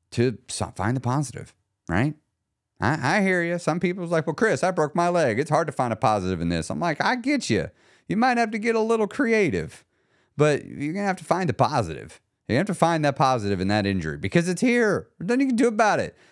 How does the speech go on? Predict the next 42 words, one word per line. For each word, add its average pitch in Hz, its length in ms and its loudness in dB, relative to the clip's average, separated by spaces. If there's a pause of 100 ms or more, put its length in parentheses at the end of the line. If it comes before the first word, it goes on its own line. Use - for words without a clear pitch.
(160)
Belly 165 560 2
aching 139 260 0
about 117 320 2
it 107 80 0
all 123 160 2
the 110 100 -4
time 143 320 0
ain't 147 160 0
gonna 139 180 0
do 78 120 0
you 104 180 2
a 73 60 -6
damn 85 400 -2
bit 85 160 0
of 71 160 -8
good. 120 440 0 (140)
It's - 80 -12
just 175 160 -4
gonna 185 160 0
get 202 240 -4
you 226 100 2
all 233 160 2
sad. 147 720 -4 (360)
And 127 460 -6 (140)
who 143 80 2
wants 254 220 0
to 214 60 -2
just 214 180 -2
be 165 140 2
all 240 160 2
sad 156 580 -2
all 78 180 0
the 80 80 -2
time? 80 400 -2
If 82 120 -12
you - 60 -10
look 226 160 -4
at 269 100 0
it 233 80 0
as 180 120 -2
a 139 40 -6
positive, 180 680 -2